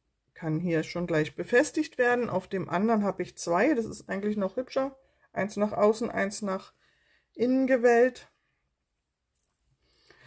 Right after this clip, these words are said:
Das könnt ihr ja auch machen, wie ihr möchtet. Und hier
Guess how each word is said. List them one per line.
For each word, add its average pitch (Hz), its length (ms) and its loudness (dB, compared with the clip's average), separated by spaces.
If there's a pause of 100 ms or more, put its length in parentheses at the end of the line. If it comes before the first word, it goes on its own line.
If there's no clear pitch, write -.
(140)
Das 185 160 -8
könnt 208 220 0
ihr 190 60 2
ja 156 140 4
auch 226 180 2
machen, 262 280 0
wie 254 80 2
ihr 254 100 6
möchtet. 254 560 0 (540)
Und 254 580 0 (400)
hier 285 400 2